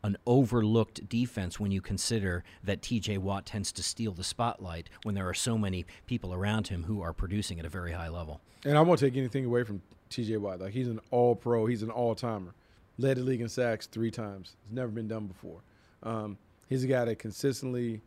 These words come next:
Speaker 2: harasses the quarterback. The one thing that the Steelers have done, and it has really helped them, is they have been able to really get by with newcomers and then these, the, these graybeards that they picked up off the street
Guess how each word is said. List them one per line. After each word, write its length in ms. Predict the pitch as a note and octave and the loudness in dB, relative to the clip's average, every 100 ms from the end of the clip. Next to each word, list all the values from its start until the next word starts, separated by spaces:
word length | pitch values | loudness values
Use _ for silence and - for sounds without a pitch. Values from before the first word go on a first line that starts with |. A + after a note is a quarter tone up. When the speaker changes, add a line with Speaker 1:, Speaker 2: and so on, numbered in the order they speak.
| _ _ _ _ | _ _ _ _
Speaker 2:
harasses 680 | B2+ B2 B2+ A#2+ A2+ A2 G#2 | -2 2 4 4 0 -6 -6
the 100 | G#2+ | -6
quarterback. 600 | - E3 B2+ G2 F#2 - - _ _ _ C3 | -2 0 2 -2 -6 -10 -20 _ _ _ 0
The 80 | |
one 220 | B2+ E3 F#3+ | 4 4 4
thing 200 | F#3+ E3+ | 2 2
that 100 | C3+ | 0
the 60 | |
Steelers 480 | A2+ - C#3+ C3+ B2 | -2 0 2 2 0
have 240 | A#2 A2 G#2 | -2 -4 -2
done, 420 | A#2+ A2 G2+ G2+ - - | -2 -2 -6 -12 -18 -10
and 460 | A2+ A#2 A2 G#2+ A2+ - | -6 -4 -4 -8 -12 -8
it 100 | A#2+ | -6
has 100 | A#2 | -4
really 220 | A2+ A2 G#2 | -2 -2 0
helped 240 | B2+ B2 | -2 -2
them, 160 | G#2 G#2 | -6 -4
is 240 | G2+ G#2 _ _ _ _ _ B2 | -8 -10 _ _ _ _ _ -8
they 340 | A2 B2+ C#3 | 0 4 6
have 140 | D3 | 6
been 140 | C3 B2 | 2 0
able 260 | A#2+ A2+ | 0 -2
to 100 | G2+ | -4
really 460 | G#2 B2+ A#2+ A2+ A#2 - - A2 | -4 -2 -2 -2 -6 -12 -12 -2
get 220 | A#2 G2 | -2 0
by 180 | A2 G#2 | -2 -2
with 220 | G2 F#2+ - _ _ _ _ - | -4 -8 -12 _ _ _ _ -4
newcomers 800 | C3+ D#3 - D#3+ D#3+ D#3+ D#3 - _ _ _ - | 0 2 2 2 0 -4 -8 -16 _ _ _ -6
and 160 | A#2+ B2 | -4 -2
then 160 | B2 | 0
these, 280 | A#2 A#2 A2 - | 0 0 -2 -6
the, 200 | A2 A#2 | -6 -4
these 220 | A#2 A#2+ A2 | -4 -4 -2
graybeards 680 | A#2+ C#3 C#3 B2 B2 A#2+ G#2 | 2 4 4 2 0 0 -2
that 100 | A2 | -2
they 80 | A2 | -2
picked 280 | - C3 | -2 -2
up 140 | A#2+ - | -2 -2
off 200 | A#2 - | -2 -4
the 80 | - | -12
street 440 | - C3 C3 | -6 0 0